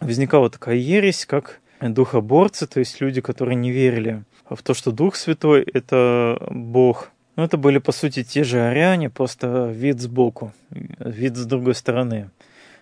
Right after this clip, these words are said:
Э, с ари-, арианство даже после смерти ариев в определенном виде еще очень долго существовало,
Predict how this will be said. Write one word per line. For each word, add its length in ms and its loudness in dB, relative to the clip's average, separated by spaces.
Э, 180 -2
с 140 -4
ари-, 160 4
арианство 800 0
даже 240 0
после 280 -6
смерти 420 -2
ариев 400 2
в 140 -14
определенном 540 -2
виде 220 -2
еще 260 -2
очень 340 0
долго 280 0
существовало, 920 2